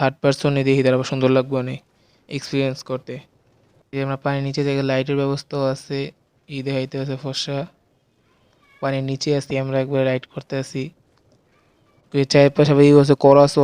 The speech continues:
আছে, মানে সাজানো আছে জায়গাটা সুন্দর করে একবারে। তো আমাদের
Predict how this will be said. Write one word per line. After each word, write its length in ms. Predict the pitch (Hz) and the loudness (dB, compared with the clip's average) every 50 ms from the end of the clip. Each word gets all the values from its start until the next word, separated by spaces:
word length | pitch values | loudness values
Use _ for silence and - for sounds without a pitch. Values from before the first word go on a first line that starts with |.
| 139 135 | 2 2
আছে, 180 | 135 - 139 135 135 | 0 0 0 0 0
মানে 120 | 131 131 127 - | 0 -2 -2 0
সাজানো 320 | - 131 131 139 139 143 143 143 | 0 2 4 4 4 4 4 4
আছে 120 | 139 139 131 | 4 2 2
জায়গাটা 240 | 135 131 135 131 131 - - | 2 2 4 2 2 0 -2
সুন্দর 220 | 139 131 131 139 135 | -4 0 2 2 4
করে 120 | 135 131 131 127 | 4 4 2 2
একবারে। 300 | 135 139 135 131 135 139 151 - _ _ _ _ _ _ _ _ _ _ _ _ | 2 0 0 0 0 -2 -4 -10 _ _ _ _ _ _ _ _ _ _ _ _
তো 60 | - 139 135 | -4 -2 0
আমাদের 240 | 135 139 139 143 | 2 2 4 4